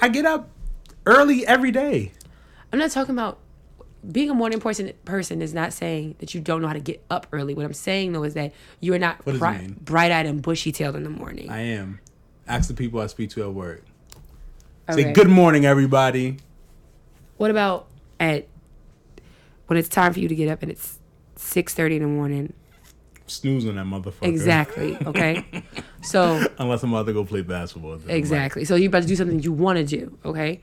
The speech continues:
Speaker 2: So all saying this, I'm the type of person where I struggle when I am sleepy.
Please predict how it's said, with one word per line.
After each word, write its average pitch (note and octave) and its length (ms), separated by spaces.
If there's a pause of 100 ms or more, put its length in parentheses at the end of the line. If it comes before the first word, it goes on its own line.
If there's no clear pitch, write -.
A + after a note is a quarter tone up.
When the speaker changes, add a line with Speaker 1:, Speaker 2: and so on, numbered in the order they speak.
(360)
Speaker 2:
So - 420 (540)
all G#3+ 300
saying A3 180
this, G3+ 180 (140)
I'm G3+ 160
the A#3+ 60
type F#3+ 160
of E3+ 60
person E3 340
where D3 420 (240)
I F3+ 640 (340)
struggle D#3 720 (120)
when D#3 200
I D#3 180
am D3+ 320 (600)
sleepy. F3 840